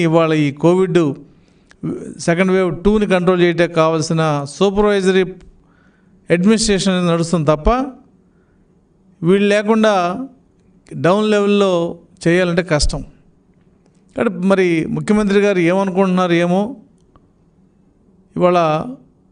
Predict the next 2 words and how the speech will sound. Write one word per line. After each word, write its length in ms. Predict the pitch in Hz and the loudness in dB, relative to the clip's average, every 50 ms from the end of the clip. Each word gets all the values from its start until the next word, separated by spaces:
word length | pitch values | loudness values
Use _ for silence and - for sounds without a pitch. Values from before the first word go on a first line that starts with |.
| _ _ _ _ _ _ _ _ _ _ _ - - _ _ _ _ _ _ | _ _ _ _ _ _ _ _ _ _ _ -20 -20 _ _ _ _ _ _
మొత్తం 640 | - 151 165 165 165 226 220 202 165 139 - - - - _ _ _ _ | -4 -4 -4 0 0 0 0 0 -2 -4 -6 -10 -18 -20 _ _ _ _
భారతదేశంలో 1080 | 180 135 151 180 196 185 175 190 196 180 156 185 185 190 185 185 175 156 143 - - | 0 0 2 2 2 0 2 0 0 2 2 0 0 2 0 0 0 0 -2 -4 -8